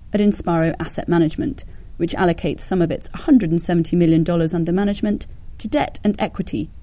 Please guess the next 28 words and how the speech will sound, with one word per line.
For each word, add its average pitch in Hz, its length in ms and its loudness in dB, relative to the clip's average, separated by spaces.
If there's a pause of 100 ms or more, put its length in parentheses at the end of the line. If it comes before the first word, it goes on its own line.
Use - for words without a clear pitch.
in 247 120 4
frontier 156 460 0
Africa. - 480 -6 (1300)
His - 240 0
firm 165 260 0
buys 170 240 0
into 180 240 0
forty 254 440 2
of 165 80 -4
Africa's - 420 -4
one 185 240 4
thousand 170 500 0
two - 200 0
hundred 202 260 2
stocks - 480 -2
quoted 175 440 0
on 208 140 0
its - 160 -2
twenty-three 175 600 -2
stock - 280 -4
exchanges. - 640 -4 (560)
He 311 160 8
believes 208 420 2 (340)
two 311 240 8
hundred 226 220 6
and 214 120 4
fifty - 360 0
companies 156 580 2